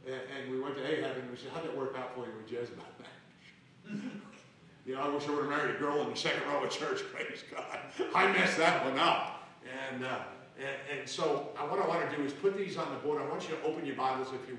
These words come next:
would, to First Kings nineteen.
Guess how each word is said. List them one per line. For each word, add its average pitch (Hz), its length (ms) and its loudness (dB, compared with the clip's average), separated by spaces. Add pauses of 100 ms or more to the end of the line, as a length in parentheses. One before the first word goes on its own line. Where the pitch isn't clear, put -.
would, 123 160 -2
to 123 180 -6 (380)
First 175 420 4
Kings 131 400 -2
nineteen. 127 640 -6